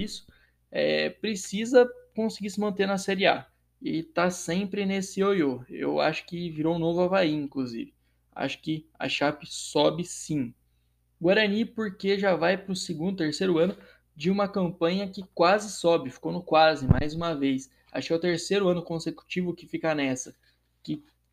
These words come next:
podia ter subido, mas por perda de pontos bobos não conseguiu classificação, acho que esse ano vai. É, e a Ponte Preta por estar montando um elenco legal, tá montando um elenco bom. É, teve uma mudança na diretoria da Ponte, uma...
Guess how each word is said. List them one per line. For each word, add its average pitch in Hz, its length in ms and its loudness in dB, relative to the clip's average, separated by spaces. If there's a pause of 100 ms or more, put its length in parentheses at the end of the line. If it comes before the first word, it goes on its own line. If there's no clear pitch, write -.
(140)
podia 208 500 -2
ter 196 200 2
subido, 196 500 -4
mas 185 260 0
por 190 420 -4
perda 196 380 2
de 175 120 0
pontos 180 480 -6
bobos 180 480 4
não 170 180 -2
conseguiu 165 600 -6 (240)
classificação, 170 920 -2
acho 165 200 -4
que 165 80 -2
esse 151 220 -6
ano 147 200 -2
vai. 143 360 2 (440)
É, 160 440 4
e 175 80 6
a - 80 6
Ponte - 340 0
Preta 196 280 2
por 226 140 -2
estar 214 380 4
montando 208 760 0
um 208 160 0
elenco 185 400 4
legal, 147 460 0 (120)
tá 156 120 2
montando 165 400 -2
um 160 60 -2
elenco 160 300 -4
bom. 139 400 -2 (480)
É, 143 240 0
teve 160 220 2
uma 196 100 4
mudança 185 540 4
na 202 80 0
diretoria 156 560 0
da 131 100 0
Ponte, 170 560 -2
uma... 139 420 -4